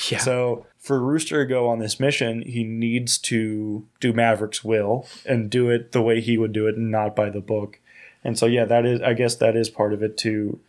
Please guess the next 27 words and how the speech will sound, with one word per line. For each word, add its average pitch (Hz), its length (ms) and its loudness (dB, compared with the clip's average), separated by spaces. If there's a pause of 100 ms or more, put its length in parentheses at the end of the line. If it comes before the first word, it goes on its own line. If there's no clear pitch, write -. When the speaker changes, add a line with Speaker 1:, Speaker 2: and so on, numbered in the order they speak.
(200)
Speaker 2:
Not 120 380 2 (640)
all, 147 360 2
everything 151 400 0
else 127 200 2
I 113 60 2
did, 107 180 -2
but 117 180 0
another 120 600 0
Speaker 1:
<laughs> - 20 -2
Speaker 2:
aspect 123 480 -2
is 113 160 0
that, 123 420 0
uh, 117 400 4 (680)
that, 110 400 -2
like, 110 280 -4 (120)
Rooster 131 340 0
needs 120 280 0
to 113 120 0
surrender 113 540 0
his 101 140 -6
will 101 340 -4
and 98 120 -12
follow 104 640 2 (220)
the 117 160 0
lead 110 360 2
of, 104 440 -4 (160)
um, 104 560 -4